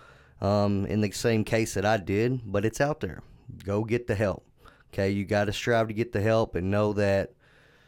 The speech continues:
there's more than just blowing your brains out out there, and you can save your life if you want it and you try.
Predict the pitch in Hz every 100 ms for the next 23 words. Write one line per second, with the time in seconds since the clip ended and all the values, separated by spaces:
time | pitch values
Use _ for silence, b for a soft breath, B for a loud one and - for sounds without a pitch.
0 | b b b b - 104 104 104 123 135
1 | 135 113 110 104 85 110 110 107 101 110
2 | 104 92 95 92 92 87 92 90 92 98
3 | 104 92 95 92 92 95 90 104 107 110
4 | - 110 107 113 110 101 101 101 92 95
5 | 101 98 95 113 120 123 98 104 110 -
6 | 98 92 101